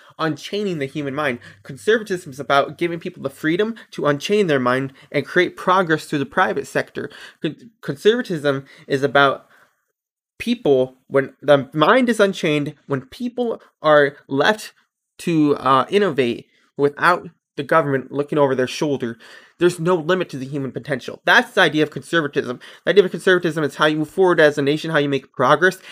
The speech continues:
is by unchaining the human mind through liberty and freedom. What progressivism is, is people are incapable of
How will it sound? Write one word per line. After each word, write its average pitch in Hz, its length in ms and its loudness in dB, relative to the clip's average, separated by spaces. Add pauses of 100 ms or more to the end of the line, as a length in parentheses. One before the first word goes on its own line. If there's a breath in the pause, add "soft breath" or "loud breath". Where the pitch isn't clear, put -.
(160 loud breath)
is 147 120 -6
by 131 280 0 (300 soft breath)
unchaining 156 680 -2
the 143 80 -6
human 147 320 -2
mind 135 420 0 (140)
through 139 300 -2
liberty 135 360 2
and 123 120 -2
freedom. 120 360 -4 (260 loud breath)
What - 160 -6
progressivism 139 680 2
is, 131 180 0
is 127 240 -4 (580 soft breath)
people 214 540 8
are 151 220 6
incapable 156 720 2
of 135 420 2